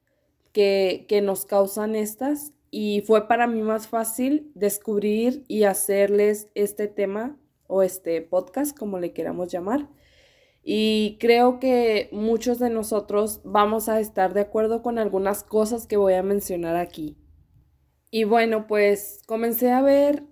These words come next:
eh, en las redes sociales, sobre todo en Instagram, que es una red social de la, la que yo más uso ahorita,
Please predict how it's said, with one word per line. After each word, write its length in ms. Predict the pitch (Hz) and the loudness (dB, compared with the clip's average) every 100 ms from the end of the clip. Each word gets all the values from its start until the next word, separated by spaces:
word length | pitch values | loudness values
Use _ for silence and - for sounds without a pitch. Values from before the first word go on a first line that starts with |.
| _ - | _ -10
eh, 580 | 247 247 233 214 202 190 | -4 -2 -2 -4 -4 -6
en 160 | - 208 | -4 -2
las 160 | 208 202 | 0 4
redes 240 | 208 208 | 2 2
sociales, 720 | 240 240 214 185 180 185 - _ | -6 -4 -2 -2 -4 -10 -16 _
sobre 320 | - 185 185 | -6 -2 -2
todo 300 | 190 202 196 | 0 2 2
en 80 | 220 | 2
Instagram, 680 | 226 220 214 220 214 220 220 | 0 -4 -2 -4 -2 -6 -6
que 360 | 214 196 180 - | -4 -4 -4 -4
es 320 | 196 196 - | -4 -4 -6
una 240 | 208 208 202 | -4 -2 -2
red 240 | 214 214 | -2 -4
social 480 | 220 214 214 190 180 | -6 -8 -2 0 0
de 120 | 190 | -2
la, 600 | 196 190 190 175 - _ | 0 0 0 -2 -6 _
la 260 | - 175 175 | -6 -6 -4
que 140 | 180 | -6
yo 120 | 175 175 | -4 -4
más 220 | 185 185 | -4 -8
uso 500 | 196 - 190 190 - | -10 -4 -4 -4 -8
ahorita, 720 | 180 170 160 151 151 190 254 | -10 -4 -4 -6 -6 -8 -8